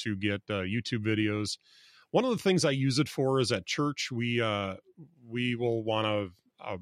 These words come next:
play something for, off of YouTube or something like that, whether it's in the sermon or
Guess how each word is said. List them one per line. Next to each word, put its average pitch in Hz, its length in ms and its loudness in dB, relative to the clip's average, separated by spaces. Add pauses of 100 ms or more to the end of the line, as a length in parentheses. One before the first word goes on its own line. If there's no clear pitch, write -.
(160)
play 113 200 0
something 107 640 0
for, - 220 -6
off 110 240 -2
of 107 80 -4
YouTube 104 520 -2
or 104 80 -4
something 101 280 -6
like 98 200 -4
that, 101 200 0
whether 95 220 -2
it's 92 100 -6
in 101 80 -8
the 87 60 -6
sermon 113 580 0
or 85 300 -4